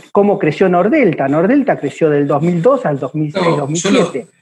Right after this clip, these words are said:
Speaker 2: yo, yo
Speaker 1: Estamos
Speaker 2: lo,
Speaker 1: en esos niveles.
Speaker 2: yo te digo, yo veo lo, el índice de, de la casa,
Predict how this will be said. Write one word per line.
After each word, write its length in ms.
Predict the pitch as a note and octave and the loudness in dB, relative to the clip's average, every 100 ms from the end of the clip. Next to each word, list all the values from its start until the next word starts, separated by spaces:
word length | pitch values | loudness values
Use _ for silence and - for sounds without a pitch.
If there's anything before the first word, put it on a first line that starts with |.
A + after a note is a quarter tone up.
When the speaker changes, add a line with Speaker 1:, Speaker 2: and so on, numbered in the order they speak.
| _ | _
Speaker 2:
yo, 160 | - F3 | -4 -2
yo 60 | F3+ | 0
Speaker 1:
Estamos 500 | F3 F#3 C#4+ C4+ - | 0 2 2 0 0
Speaker 2:
lo, 60 | |
Speaker 1:
en 80 | A3 | 0
esos 240 | B3 B3 | 0 0
niveles. 540 | F#3+ A3+ C4+ D#3 B2 - | 0 0 0 0 -4 -4
Speaker 2:
yo 120 | F3 | 0
te 100 | E3+ | 2
digo, 360 | E3+ F3+ E3+ - | 2 2 -2 -6
yo 200 | - F3+ | -2 0
veo 180 | F3 E3 | 2 2
lo, 240 | C3+ B2 | 0 -2
el 260 | A#2 B2 B2+ | -2 0 0
índice 400 | D3+ D3+ C3+ B2 | 0 -2 -2 -2
de, 280 | A#2+ A#2+ A#2 | 0 -2 -4
de 100 | B2 | -4
la 140 | B2 A#2 | -4 0
casa, 640 | C#3+ - E3+ D#3 - - | -2 -2 -2 -4 -6 -18